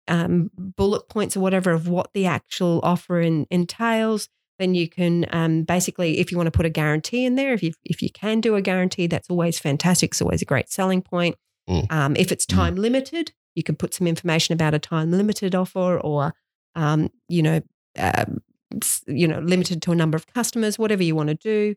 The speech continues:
Speaker 3: Mm.
Speaker 2: Yeah.
Speaker 1: Um, and then, you know, obviously summing it up at the end, um, and giving them a call to action. And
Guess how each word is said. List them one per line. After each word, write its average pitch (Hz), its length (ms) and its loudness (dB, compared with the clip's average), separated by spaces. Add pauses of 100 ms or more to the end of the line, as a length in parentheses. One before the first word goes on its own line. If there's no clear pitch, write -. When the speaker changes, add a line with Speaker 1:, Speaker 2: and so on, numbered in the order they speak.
(140)
Speaker 3:
Mm. 92 160 2
Speaker 2:
Yeah. 175 180 2
Speaker 1:
Um, 165 140 0
and 196 200 0
then, 196 200 2
you 190 120 0
know, 180 120 2
obviously 175 380 0
summing 160 360 0
it 156 80 2
up 151 180 -2
at - 80 -8
the 156 140 -2
end, 156 420 2 (100)
um, 156 240 0
and 160 200 0
giving 160 200 2
them 147 120 2
a 143 40 0
call 160 200 -6
to 165 100 -2
action. 165 260 -2
And 175 180 0